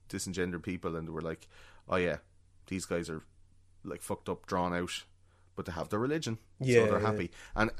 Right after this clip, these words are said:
Speaker 1: and because of the war, there was no religion, 'cause they knew that's probably what started the war. It's alluded to.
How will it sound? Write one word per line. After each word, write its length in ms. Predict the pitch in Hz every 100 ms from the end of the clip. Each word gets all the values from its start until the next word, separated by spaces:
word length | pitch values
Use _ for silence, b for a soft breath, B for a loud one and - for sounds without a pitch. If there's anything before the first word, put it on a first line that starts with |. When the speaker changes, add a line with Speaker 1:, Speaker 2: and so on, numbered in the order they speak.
| 90
Speaker 1:
and 280 | 110 104 107
because 360 | 117 135 139 131
of 60 |
the 60 | 123
war, 280 | 104 101 98
there 100 | 95
was 140 | 95
no 100 | 104
religion, 520 | 95 98 117 92 87 - - -
'cause 120 | 104
they 80 | 101
knew 140 | 101 98
that's 200 | 98 -
probably 240 | 92 87
what 160 | 87 -
started 320 | 135 135 -
the 60 | 90
war. 240 | 85 87
It's 100 | 90
alluded 320 | 90 87 85 107
to. 180 | 110